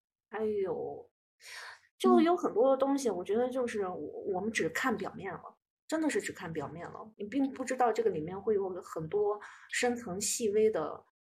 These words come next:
Speaker 1: 部分，那个是你必须得在里面浸，浸泡，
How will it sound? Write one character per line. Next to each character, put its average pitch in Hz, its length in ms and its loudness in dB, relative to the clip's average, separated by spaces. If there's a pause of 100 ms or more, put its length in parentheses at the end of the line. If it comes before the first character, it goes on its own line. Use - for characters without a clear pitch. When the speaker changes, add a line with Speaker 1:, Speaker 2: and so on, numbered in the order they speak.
(140)
Speaker 1:
部 208 160 -2
分， - 280 -10 (540)
那 214 200 8
个 196 140 0
是 208 180 4
你 165 200 2
必 220 140 -2
须 226 100 4
得 220 120 2
在 190 140 -2
里 160 100 -2
面 170 200 -4
浸， 185 480 0
浸 214 200 2
泡， - 340 0